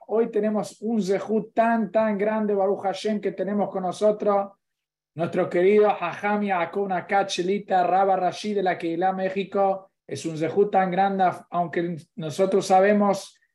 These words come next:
que su tiempo es muy contado, pero Jajam Yaakov nunca nos dice no cuando necesita dar shiurim a nosotros, y lo apreciamos mucho.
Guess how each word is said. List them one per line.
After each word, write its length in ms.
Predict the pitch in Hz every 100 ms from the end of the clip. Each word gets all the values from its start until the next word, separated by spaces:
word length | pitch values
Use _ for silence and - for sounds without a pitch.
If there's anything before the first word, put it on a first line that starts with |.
| _
que 140 | 151
su 180 | - 156
tiempo 320 | 202 214 202
es 60 | 190
muy 140 | 208
contado, 600 | 208 196 180 196 202 196
pero 280 | 190 180 175
Jajam 380 | 160 160 202 208
Yaakov 500 | 190 170 170 208 - 196
nunca 380 | 208 220 214
nos 140 | 185 185
dice 380 | 202 196 190 190
no 420 | 202 214 220 _ _ _
cuando 260 | - 165 170
necesita 580 | 156 165 156 214 202 190
dar 140 | 196
shiurim 580 | 180 - 180 175 208 196
a 120 | - 175
nosotros, 640 | 170 190 190 175 160 -
y 100 | 151
lo 120 | 160
apreciamos 520 | 160 160 196 208 202 -
mucho. 520 | 214 208 180 156 -